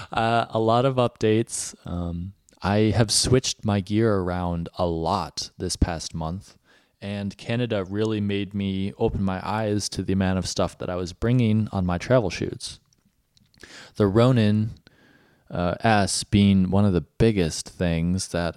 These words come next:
I like, you know, it, it was a big part of the success of my Japan super vlog, but it's just too big. It's just too heavy. And I,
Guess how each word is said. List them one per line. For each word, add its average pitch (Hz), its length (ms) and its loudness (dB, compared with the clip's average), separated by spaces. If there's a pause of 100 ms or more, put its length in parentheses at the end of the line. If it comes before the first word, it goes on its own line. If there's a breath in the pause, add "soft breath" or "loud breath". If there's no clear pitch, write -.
I 117 360 -4 (120)
like, 170 600 -2
you 180 100 0
know, 139 460 2 (100)
it, 139 220 -4
it 127 60 2
was 120 260 4
a 120 80 4
big 123 340 2
part 131 300 0
of 104 160 -4
the 101 80 -4
success - 520 -4
of 104 200 -6
my 98 300 -2
Japan 101 560 0
super 113 360 -4
vlog, 85 540 -6 (580 soft breath)
but 120 420 -2 (540)
it's - 180 -8
just - 280 -4
too 208 260 -4
big. 170 400 -6
It's - 240 -6
just - 180 -8
too 117 200 -4
heavy. 131 760 -2 (600 loud breath)
And 120 720 -2 (680)
I, 120 220 -4